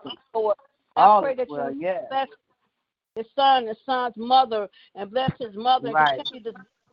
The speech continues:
Speaker 2: Lord. And we pray all is well, Lord. Continue to bless
Speaker 1: Mm-hmm.
Speaker 2: them. Bless all those that used to get on this prayer line, Lord. D-,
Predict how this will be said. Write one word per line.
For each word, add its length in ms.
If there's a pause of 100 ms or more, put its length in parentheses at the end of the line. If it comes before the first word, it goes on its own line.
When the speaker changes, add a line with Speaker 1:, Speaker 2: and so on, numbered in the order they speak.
(240)
Speaker 2:
Lord. 240 (240)
And 120
we 180
pray 180
all 360
is 180
well, 380
Lord. 300 (260)
Continue 360
to 60
bless 220
Speaker 1:
Mm-hmm. 80
Speaker 2:
them. 160
Bless 180 (100)
all 300
those 120 (180)
that 80
used 160
to 60
get 180
on 160
this 220
prayer 180
line, 320
Lord. 280 (260)
D-, 180